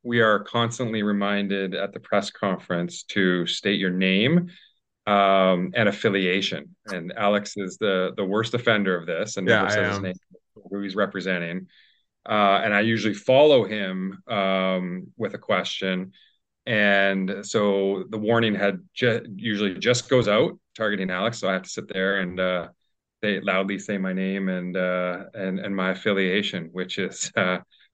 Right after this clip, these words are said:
Speaker 1: uh, X dot com, I guess, <laughs> right?
Speaker 2: Just,
Speaker 1: So
Speaker 2: just so people don't, who might not know, is just, uh, Scott, uh, obviously got his media credentials and he said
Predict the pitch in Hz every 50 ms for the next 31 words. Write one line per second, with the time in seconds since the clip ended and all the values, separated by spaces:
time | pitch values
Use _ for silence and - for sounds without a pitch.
0 | _ - - 95 92 90 90 92 92 98 - - - - - - 92 98 98 -
1 | 107 98 98 104 98 90 85 - 90 85 131 - - - - - - 110 95 110
2 | 131 123 151 151 147 151 175 160 - - 143 143 139 - - - 151 131 - 139
3 | 131 135 131 127 127 127 127 127 - 156 165 135 127 - - 123 120 127 123 123
4 | 120 117 117 113 107 107 107 110 110 110 110 107 101 - - 110 101 - - -
5 | 110 104 98 95 98 - - - - - - - 113 110 110 113 113 110 - -
6 | - - 117 107 104 101 101 98 - - - - 117 107 104 107 104 - - 113
7 | 110 107 110 107 107 101 - 104 101 98 98 - _ _ _ - - 107 107 104
8 | 107 107 107 107 - 110 107 101 98 95 - - 104 101 95 - - 104 95 98
9 | 95 - - 107 101 98 90